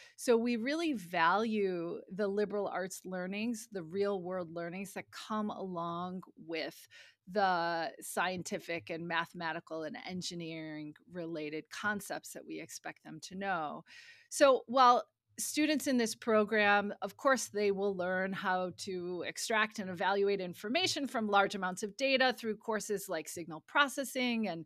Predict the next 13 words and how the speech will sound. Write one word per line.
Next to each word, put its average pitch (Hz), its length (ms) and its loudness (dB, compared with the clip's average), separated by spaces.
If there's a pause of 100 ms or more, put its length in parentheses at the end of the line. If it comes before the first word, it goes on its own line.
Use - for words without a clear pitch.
machine 180 420 -6
learning 247 400 2
and 147 140 -6
computer 180 380 -6
vision 220 440 0
and 180 160 -4
others. 208 500 -2 (140)
They'll 202 420 4
learn 220 420 4
to 220 120 0
build 202 420 2
hardware 262 540 2
components 285 800 -2